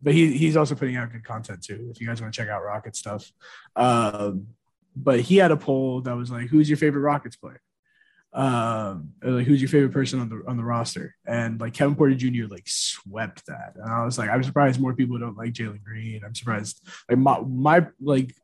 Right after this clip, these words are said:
I think my favorite is Jalen Green, and then my second favorite is K J Martin. And, like, nobody even said K J Martin. And I was like, "Damn, it's like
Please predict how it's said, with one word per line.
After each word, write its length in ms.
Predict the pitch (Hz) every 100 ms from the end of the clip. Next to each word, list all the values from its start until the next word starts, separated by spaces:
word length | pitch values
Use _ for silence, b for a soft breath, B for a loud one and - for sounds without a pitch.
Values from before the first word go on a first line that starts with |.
| b b b b b _ _ _ _ -
I 60 | 156
think 160 | 165
my 220 | 151 151
favorite 340 | 147 160 156 151
is 180 | 147 147
Jalen 280 | 151 147
Green, 300 | 139 147 151
and 100 | 143
then 80 | 131
my 80 | 131
second 340 | - 131 139
favorite 360 | 123 127 127 123
is 120 | 123
K 180 | - 127
J 140 | 127 117
Martin. 520 | 113 113 131 139 -
And, 140 | 120
like, 160 | 113 113
nobody 480 | 117 120 117 120 120
even 260 | 117 113
said 220 | 120 117 -
K 140 | 117
J 140 | 110 110
Martin. 460 | 110 101 135 123
And 40 | 90
I 80 | 92
was 120 | 127
like, 180 | 120 120
"Damn, 280 | 135 101 85
it's 140 | -
like 160 | 113